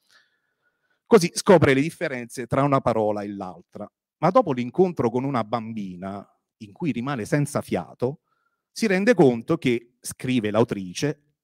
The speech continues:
le parole che ha raccolto con tanta pazienza non gli servono più a nulla. Ora deve raccogliere parole nuove. Ecco, l'incontro, la relazione con un diverso da sé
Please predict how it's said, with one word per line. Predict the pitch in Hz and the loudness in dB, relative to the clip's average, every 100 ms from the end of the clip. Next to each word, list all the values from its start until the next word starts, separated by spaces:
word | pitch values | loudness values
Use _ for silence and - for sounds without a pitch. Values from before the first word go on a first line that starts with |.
| _ - | _ -4
le | 175 | 0
parole | 175 202 269 208 | 2 2 2 0
che | 139 135 | 0 -2
ha | |
raccolto | 123 131 - 135 107 92 - | -2 -4 -2 -2 -2 -4 -12
con | 113 139 - | -10 -10 -6
tanta | 180 147 135 | -4 -4 -6
pazienza | - 170 - 220 220 - 190 - _ | -6 -6 -4 -6 -6 -8 -12 -12 _
non | - | -6
gli | 135 | -6
servono | 123 113 113 104 | -8 -8 -4 -4
più | - 101 | -4 -6
a | |
nulla. | 95 92 87 92 101 _ _ _ - | -6 -12 -12 -12 -14 _ _ _ 0
Ora | 185 180 | 4 4
deve | 135 113 143 | 2 -2 -6
raccogliere | 170 - 95 98 113 | -8 -12 -10 -4 -4
parole | - 104 95 95 | -4 -6 -8 -8
nuove. | 92 82 85 165 _ _ _ _ _ _ _ _ _ _ - | -10 -14 -16 -20 _ _ _ _ _ _ _ _ _ _ -8
Ecco, | 131 - - | -8 -8 -8
l'incontro, | 143 156 147 127 101 98 - 101 98 _ - | -2 0 2 4 4 0 -8 -8 -8 _ -2
la | 139 | 2
relazione | 147 160 165 - 220 180 | 4 4 2 2 2 2
con | 139 139 | 0 -2
un | 135 | -2
diverso | 135 151 135 127 | -2 -2 -4 -4
da | 123 | -2
sé | 170 110 | -2 -4